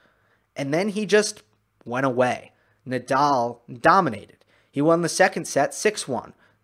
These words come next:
Then he won six four, and he won a fourth set tiebreak, seven six. Federer,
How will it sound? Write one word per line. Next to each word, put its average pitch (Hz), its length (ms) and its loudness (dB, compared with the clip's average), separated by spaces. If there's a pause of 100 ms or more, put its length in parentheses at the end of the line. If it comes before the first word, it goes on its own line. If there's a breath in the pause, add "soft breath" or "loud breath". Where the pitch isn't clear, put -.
(340)
Then 120 120 -6
he 139 60 -2
won 156 180 2
six 185 300 -6
four, 185 480 4 (260 soft breath)
and 131 80 -8
he 139 80 -2
won 147 440 2
a 143 100 -4
fourth 147 360 -2
set - 280 0
tiebreak, 147 640 2 (220)
seven 156 340 -4
six. - 640 0 (1800)
Federer, 143 540 2